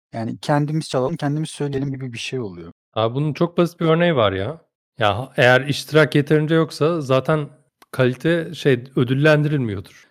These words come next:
Speaker 2: ya da ortada kalite olarak ölçümlendirdikleri bir şey yoktur. Dolayısıyla motivasyon olmasa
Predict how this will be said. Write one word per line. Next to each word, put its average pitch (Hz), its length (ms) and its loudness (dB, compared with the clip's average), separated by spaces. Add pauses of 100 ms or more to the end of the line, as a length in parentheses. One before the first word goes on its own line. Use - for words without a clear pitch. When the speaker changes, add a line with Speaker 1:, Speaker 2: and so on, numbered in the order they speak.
(160)
Speaker 2:
ya 117 140 -2
da 120 40 2
ortada 139 560 0
kalite 120 280 0
olarak 123 320 0
ölçümlendirdikleri 123 920 -2
bir 147 60 -14
şey 139 140 -4
yoktur. 98 280 -6
Dolayısıyla 104 380 -4
motivasyon 110 540 -4
olmasa 110 560 -6